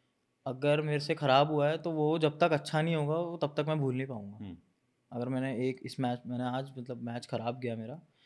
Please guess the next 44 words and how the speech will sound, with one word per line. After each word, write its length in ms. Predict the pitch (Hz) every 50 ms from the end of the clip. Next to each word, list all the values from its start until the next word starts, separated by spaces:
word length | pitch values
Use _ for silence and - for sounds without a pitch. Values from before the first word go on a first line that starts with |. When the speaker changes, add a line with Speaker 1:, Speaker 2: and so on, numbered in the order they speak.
| - - _ _ _ _ _ _ -
Speaker 1:
तो 80 | 165 156
वो 100 | 175 190
तब 220 | 190 165 156 - -
तक 100 | 175 170
चलेगा 320 | - 175 147 143 147 170
जब 140 | 175 160 147
तक 100 | 147 156 160
मैं 100 | 160 143
अच्छा 220 | 143 - - 123
नहीं 140 | 113 110 104
करूँगा। 280 | 101 95 90 87 -
Speaker 2:
तो 60 | - -
ये 160 | 190 190 226
अच्छी 260 | 202 160 - - 220
चीज़ 180 | 202 262 277 269
है, 60 | 285
बुरी 180 | 214 208 196
चीज़ 200 | - - 131 117
है? 60 | 156 139
Speaker 1:
बुरी 180 | 143 151 156
चीज़ 240 | 156 147 113 107 98
है। 60 | 101
Speaker 2:
क्यों? 200 | - 208 247 285 262 - - - - _ _ _ _ _ _ _ -
हम 140 | - 147 147
तो 80 | 165 156
विराट 280 | 143 143 143 147 147
कोहली 160 | 160 160 156 139
को 80 | 143
अभी 100 | 135 151
भी 100 | 165 165
देखते 280 | 147 156 147 151 151 143
हैं 120 | 135 131
कि 100 | 143 135
जब 220 | 123 123 113 - - _ _ _ _ _ -
विकेट 280 | 120 123 127 127 160 143
गिरता 300 | 127 147 139 151 143 131
है 240 | 127 131 131 127 - - - - - _ -
तो 60 | 147
बॉलर 320 | 127 107 123 127 127 143 139
ज़्यादा 240 | 143 143 127 135 123
खुश 240 | - 143 - -
हो 140 | 127 123 120
जाता 320 | 120 117 110 110 117 110 107
है, 340 | 104 101 101 95 - -